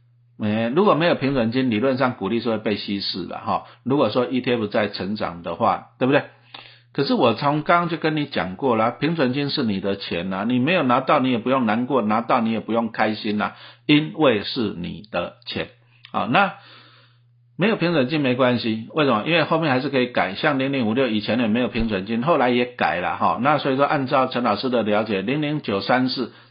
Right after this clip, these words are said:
它不是不想有平准金，而是政府现在在，还在管理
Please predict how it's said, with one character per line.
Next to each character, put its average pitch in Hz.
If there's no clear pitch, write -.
它 202
不 160
是 175
不 185
想 101
有 87
平 107
准 90
金， 92
而 143
是 180
政 180
府 101
现 135
在 131
在， 117
还 113
在 131
管 110
理 92